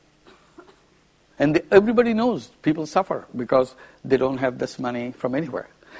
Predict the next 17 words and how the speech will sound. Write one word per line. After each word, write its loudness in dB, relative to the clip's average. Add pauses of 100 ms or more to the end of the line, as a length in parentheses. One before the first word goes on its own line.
So 6
they 4
go 4
to 2
loan 2
sharks, -2 (140)
the -6
story -4
that -10
I -4
was -6
telling. -10 (640)
There 6
are 4
loan 4
sharks -2
everywhere. -4